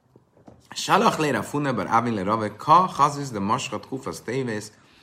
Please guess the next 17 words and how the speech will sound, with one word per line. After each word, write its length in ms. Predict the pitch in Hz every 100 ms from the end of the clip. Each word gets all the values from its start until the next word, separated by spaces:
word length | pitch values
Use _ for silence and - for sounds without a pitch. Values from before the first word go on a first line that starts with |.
| _ _
át 200 | - 143
siszer 440 | 147 - 131 - 104
ben 120 | 90
Nissen. 360 | 95 - 78 67 - - _ _ - _ -
Avra 340 | 139 170 160
le 160 | 131 107
hi 240 | 98 143
sáta, 460 | 127 - 143 - 143
ve 100 | 107
löj 300 | 113 143 143
tachusla. 560 | 123 117 101 - 80 - _ _ _ _ _ _ _ - _ _ _
Azt 340 | 139 165 - -
mondta 420 | - 107 135 131 104
Rav 200 | 78 -
Huna 220 | 139 123
Rav 140 | 87
Avinnak, 640 | 78 123 120 113 104 92